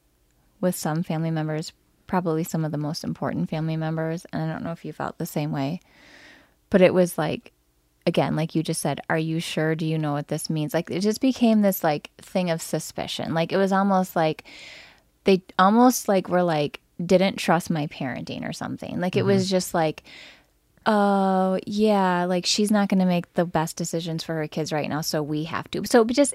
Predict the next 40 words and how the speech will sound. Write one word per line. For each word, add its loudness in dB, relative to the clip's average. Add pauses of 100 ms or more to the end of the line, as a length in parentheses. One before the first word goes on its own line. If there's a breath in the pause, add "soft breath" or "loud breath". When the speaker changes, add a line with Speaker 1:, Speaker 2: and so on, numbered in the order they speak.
Speaker 1:
it 2
just, 4
it, 2 (140)
you 4
know 6
what? 0
There 2
was 2
this -2 (100)
unspoken 4
energy 0
that 0
existed -2
Speaker 2:
<laughs> 6
Oh, 6
absolutely. 4
Speaker 1:
between 4
me 0
and 0
my 0 (420)
important 0
family -2
members, 2
and -2 (600 loud breath)
that 6
was 6
not 2
cool. -2
And 4
I 6
will 4
tell 2
you, 4
if -2
my 2
kids 0
ever 0
go 0
through -4
divorce, -4